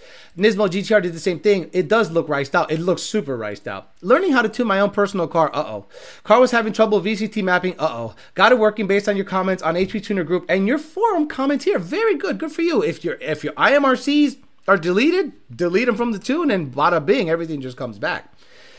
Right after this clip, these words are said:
Wait, the Mustang's built on a mom car chassis? Looking for a boss right now. Actually, but prices for clean ones are getting high. Boss owners are just like old Corvette guys. They're proud that, and they kept it stock. Late model restoration.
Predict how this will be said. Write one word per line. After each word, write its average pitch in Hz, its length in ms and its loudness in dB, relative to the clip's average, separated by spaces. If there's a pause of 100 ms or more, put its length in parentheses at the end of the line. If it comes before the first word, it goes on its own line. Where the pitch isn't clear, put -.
(140)
Wait, 214 160 4
the - 60 -2
Mustang's 202 340 2
built 220 220 2
on 190 120 2
a 127 40 -4
mom 151 320 0
car 294 180 2
chassis? 311 340 0
Looking 285 240 -4
for 262 120 -2
a 190 60 -2
boss 160 320 -4
right 92 160 -12
now. - 220 -20
Actually, 254 380 0
but 170 140 -10
prices 302 360 -2
for - 120 -12
clean 247 260 -4
ones 220 160 -4
are 180 80 -2
getting 143 360 -6
high. 330 400 0 (180)
Boss 226 200 0
owners 392 220 -2
are 202 60 -2
just 220 180 -6
like 196 140 -4
old 196 160 -4
Corvette 170 340 -2
guys. - 240 -16 (380)
They're 196 180 2
proud 202 520 2 (100)
that, 180 260 -2
and 165 140 -4
they 160 80 -4
kept 127 260 -10
it 143 140 -8
stock. - 400 -2 (340)
Late 196 180 0
model 180 380 2
restoration. 165 920 -2